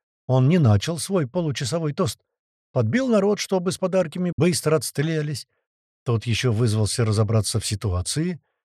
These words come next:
с, не знаю даже, с папарацци, что ли, какими-то. Он что, исправляется? И больше не му-, чудак? Я усмехнулся. Да я сам в шоке. И не только от Гудлака. Папарацци еще мне не хватало. Я редко бываю просто так на улице среди толпы,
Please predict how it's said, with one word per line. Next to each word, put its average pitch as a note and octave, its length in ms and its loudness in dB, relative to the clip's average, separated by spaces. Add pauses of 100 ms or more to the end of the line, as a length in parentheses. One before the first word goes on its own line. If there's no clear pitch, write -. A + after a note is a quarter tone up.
(100)
с, E3+ 680 -4
не C#3 140 4
знаю A#2 320 4
даже, B2+ 300 0
с - 80 -8
папарацци, D3 760 0
что F3+ 220 -4
ли, F3 100 -4
какими-то. F3 600 -4 (460)
Он B2+ 160 4
что, G#2+ 400 0
исправляется? A#2+ 720 0 (280)
И A2+ 100 2
больше C3 380 2
не C3 220 2
му-, C3 720 0
чудак? F3 340 0 (400)
Я A2+ 160 4
усмехнулся. G2+ 600 -2
Да D#2+ 120 2
я A#2+ 140 8
сам G#2 260 4
в - 60 -8
шоке. F#2 320 -2 (680)
И B2 80 2
не F3+ 120 4
только A3+ 280 0
от F#3+ 60 -2
Гудлака. E3+ 500 0 (240)
Папарацци A#2+ 500 2
еще A2+ 200 0
мне A2 120 6
не A2 140 4
хватало. B2 440 -2 (480)
Я A3 120 2
редко A3+ 340 0
бываю G3 400 0
просто E3+ 340 -4
так E3+ 260 -4
на D3+ 120 0
улице E3+ 360 -4
среди C#3+ 280 -6
толпы, C3 400 -4